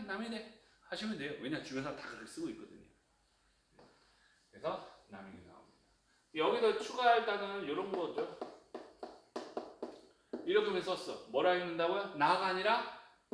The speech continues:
오크리가 하나 없어도 그냥 남인 거예요. 남. 아이고, 죄송합니다. 근데 뒤에 나무 목 잡았어. 나무 목.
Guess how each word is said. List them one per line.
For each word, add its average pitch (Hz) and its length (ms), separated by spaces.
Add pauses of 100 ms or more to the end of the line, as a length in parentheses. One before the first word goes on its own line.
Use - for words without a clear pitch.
(500)
오크리가 240 440
하나 190 120
없어도 185 460
그냥 180 120
남인 - 380
거예요. - 240
남. - 160 (920)
아이고, 95 120 (1080)
죄송합니다. - 540 (1160)
근데 226 300
뒤에 214 240
나무 196 360
목 214 220
잡았어. 170 560
나무 208 320
목. - 260